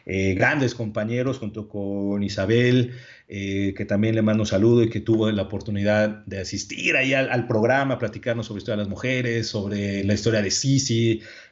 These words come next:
con Coco, que son grandes personas, historiadores. Tu-, tuve la fortuna de compartir con ellos en la carrera, en la licenciatura, en la, en la Ibero. Entonces, un gran abrazo por ahí a todo el equipo y a todos esos grandes amigos que están, ¿no?, por allá. Y Maca, que también,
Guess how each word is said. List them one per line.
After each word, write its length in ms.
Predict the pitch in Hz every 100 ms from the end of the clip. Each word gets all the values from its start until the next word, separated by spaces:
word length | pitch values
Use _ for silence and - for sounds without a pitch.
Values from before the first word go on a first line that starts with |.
| _
con 460 | - 98 98 101 101
Coco, 540 | 135 127 123 127 131 - - _ -
que 140 | 120
son 300 | - 139 135
grandes 460 | 147 147 151 135 135
personas, 760 | 104 - 143 147 151 151 -
historiadores. 840 | 113 110 104 107 135 156 196 -
Tu-, 360 | - 98 107 104
tuve 220 | 113 104
la 120 | 98 95
fortuna 260 | 101 110
de 60 | 104
compartir 440 | 98 98 - 113
con 180 | - 104
ellos 240 | 107 104
en 100 | 95
la 140 | 92 -
carrera, 440 | 98 107 107 107
en 60 | 98
la 80 | 92
licenciatura, 760 | 92 98 92 95 107 104 101
en 200 | 92 90
la, 180 | 87 85
en 100 | 98
la 80 | 95
Ibero. 500 | 110 202 175 143 - - -
Entonces, 340 | - 127 123 120
un 100 | 139
gran 220 | 151 151
abrazo 360 | 131 135 135 123
por 140 | 107
ahí 160 | 117 120
a 100 | 113
todo 200 | 117 110
el 100 | 101
equipo 420 | - 127 127 120
y 60 |
a 80 | 101
todos 160 | 113 104
esos 160 | 98
grandes 280 | 113 117 110
amigos 380 | 101 107 107 -
que 100 | 98
están, 300 | - 101 101
¿no?, 220 | 101 90
por 120 | 113
allá. 400 | 120 135 143 147 - - - - -
Y 560 | 123 127 131 131 131 135
Maca, 400 | 170 170 175 180
que 80 | 131
también, 460 | 117 127 131 123